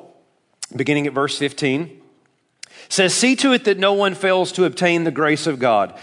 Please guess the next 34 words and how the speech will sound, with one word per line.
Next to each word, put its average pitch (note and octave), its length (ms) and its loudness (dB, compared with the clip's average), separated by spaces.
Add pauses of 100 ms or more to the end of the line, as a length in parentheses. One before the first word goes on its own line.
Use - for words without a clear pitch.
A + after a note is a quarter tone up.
(140)
that C#3+ 120 0
no E3 220 2
root F3 240 4
of E3 160 0
bitterness D3 460 -2
springs D#3+ 460 -2
up C3 200 0
and A#2+ 140 -8
causes C3 420 0
trouble, A2 480 -4 (240)
and A#2+ 180 -4
by D#3 260 4
it C#3+ 200 -2
may C3+ 120 2
become C3+ 300 -4
defiled, C#3+ 600 0 (180)
that F#3 140 2
no G3 160 2
one G3 180 2
is F#3+ 140 -2
sexually F#3 480 2
immoral F3 420 2
or B2 140 0
unholy D#3 560 0
like C3 280 0
Esau, B2 480 -4 (280)
who C3+ 80 -2
sold C#3 360 -2
his C#3 140 -2
birthright A2+ 640 -2
for B2 140 -2
a A#2+ 60 -4
single A2+ 380 -6
meal. C3+ 380 -2